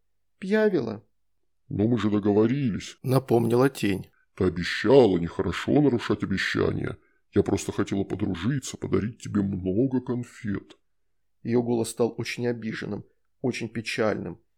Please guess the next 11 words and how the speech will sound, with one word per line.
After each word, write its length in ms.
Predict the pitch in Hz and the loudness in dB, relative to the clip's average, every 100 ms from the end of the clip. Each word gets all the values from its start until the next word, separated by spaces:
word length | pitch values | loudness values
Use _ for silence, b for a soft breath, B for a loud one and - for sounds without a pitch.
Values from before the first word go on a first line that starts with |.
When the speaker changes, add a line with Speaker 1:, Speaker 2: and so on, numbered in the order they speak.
| _ _ _ | _ _ _
Speaker 1:
Вероника 420 | 131 127 131 127 | 0 2 0 -4
пожалела 540 | 131 120 127 117 110 107 | -6 -4 -2 0 -2 -4
тень 400 | - 160 180 160 | -6 0 0 0
и 60 | - | -4
снова 340 | - 151 135 | -4 0 0
принялась 520 | - 127 123 113 - | -2 -6 -2 -2 -4
рыть, 320 | 123 151 170 - _ _ - | -4 -4 -4 -10 _ _ -2
высунув 440 | 135 156 139 135 - | 0 0 -2 -4 -6
от 120 | 127 | -6
напряжения 680 | 120 120 123 113 127 117 110 | -4 -4 -4 -2 -2 -2 -4
язык. 500 | 113 101 110 107 | -4 -4 -6 -8